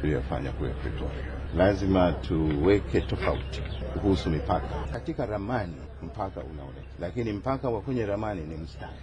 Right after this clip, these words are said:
Lakini hali, uhalisia ni kwamba mpaka na maeneo ya mpaka yanahitaji utaratibu tofauti kabisa.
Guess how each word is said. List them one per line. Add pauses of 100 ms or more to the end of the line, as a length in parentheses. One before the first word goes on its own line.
(180)
Lakini
hali, (200)
uhalisia (640)
ni
kwamba (280)
mpaka
na
maeneo
ya
mpaka (320)
yanahitaji
utaratibu (360)
tofauti
kabisa.